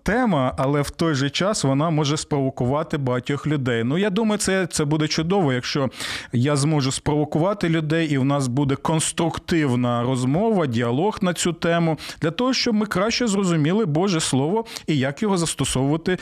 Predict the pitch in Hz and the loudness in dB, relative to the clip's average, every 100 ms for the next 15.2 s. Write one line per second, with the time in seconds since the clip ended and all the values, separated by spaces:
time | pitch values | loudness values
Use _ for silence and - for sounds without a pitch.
0 | - - 156 156 160 156 - - - 143 | -6 -4 0 2 0 -2 -8 -6 0 2
1 | 139 135 147 - - 120 131 - 139 123 | 2 0 -2 -2 -2 0 0 -2 -2 0
2 | 123 - - - - 147 123 - 151 123 | -2 -4 -14 -18 -6 -4 -2 -2 0 0
3 | 107 107 - 113 226 190 107 - _ _ | 0 -2 -4 -2 0 0 -2 -6 _ _
4 | _ _ - - 123 147 - 180 170 165 | _ _ -20 -2 0 0 0 -2 -2 -2
5 | 165 143 - 147 120 127 131 120 117 123 | -2 0 0 0 0 0 0 0 0 0
6 | 131 - 143 175 269 170 113 - _ _ | 0 -2 0 2 2 0 -2 -6 _ _
7 | - 190 226 - - - - - - - | -4 -2 -2 -6 -16 -12 -8 -10 -8 -2
8 | 180 185 - 233 247 - - 165 165 160 | -2 0 0 2 0 -2 0 2 2 2
9 | 160 160 - 135 131 143 - 202 233 170 | 2 2 0 0 0 0 0 0 2 2
10 | 123 123 160 - _ _ _ - - 127 | 2 2 -2 -6 _ _ _ -20 -4 0
11 | 143 131 160 220 180 139 131 131 _ _ | 2 2 2 2 2 2 0 -4 _ _
12 | _ - 135 226 - - - 131 139 156 | _ -4 0 0 -2 -6 -2 0 0 2
13 | 151 143 - 139 135 156 135 127 - 160 | 2 0 -2 -2 0 0 0 -2 0 0
14 | 143 143 151 143 135 131 131 - 160 240 | 0 0 0 0 0 0 0 0 0 2
15 | 143 | 0